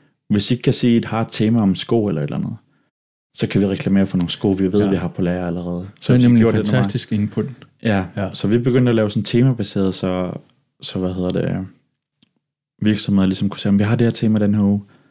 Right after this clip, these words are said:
Speaker 1: Hvis I har noget at annoncere med det, så, så kommer vi det." Vi
Speaker 2: Ja, og pot-, potentielle kunder begyndte også at spørge om... Øh, altså,
Speaker 1: Hvad er temaet?
Speaker 2: Ja, hvad er temaet?
Speaker 1: Ja.
Speaker 2: Ja, yes. Ja.
Speaker 1: Det, ja.
Speaker 2: Stand-up show.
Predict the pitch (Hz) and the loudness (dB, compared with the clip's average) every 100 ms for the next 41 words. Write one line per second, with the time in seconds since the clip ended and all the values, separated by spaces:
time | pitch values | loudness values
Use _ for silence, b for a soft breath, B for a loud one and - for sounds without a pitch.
0 | b b b _ _ - 110 101 104 98 | b b b _ _ -4 0 2 4 2
1 | 92 95 - 95 90 90 95 98 95 131 | 2 0 0 0 0 0 -2 -4 -6 -10
2 | - - - - 90 87 98 - 104 98 | -14 -12 -10 -6 -4 -4 -4 0 2 2
3 | 101 107 - 101 - - - 107 107 165 | 0 0 0 -2 -4 -6 -2 2 4 4
4 | 208 175 160 139 131 131 143 139 123 - | 4 4 4 4 2 4 4 2 0 0
5 | 117 117 113 104 95 87 85 - _ _ | 2 4 4 4 2 2 0 -4 _ _
6 | _ _ _ - 107 - 101 104 110 104 | _ _ _ -10 -6 -2 -2 0 0 2
7 | 104 98 117 117 123 - 123 110 101 95 | 4 2 2 2 0 0 0 2 2 0
8 | 98 107 117 110 - - - _ _ _ | -4 -8 -6 -6 -6 -14 -20 _ _ _
9 | _ - 98 - _ _ _ _ _ _ | _ -8 -8 -10 _ _ _ _ _ _
10 | _ _ _ _ _ _ _ - - 113 | _ _ _ _ _ _ _ -14 -8 -6
11 | 101 95 - _ _ _ _ _ _ _ | -6 -8 -10 _ _ _ _ _ _ _
12 | _ _ _ _ _ _ _ _ - 135 | _ _ _ _ _ _ _ _ 0 4
13 | 139 135 - 107 92 | 6 4 2 0 -2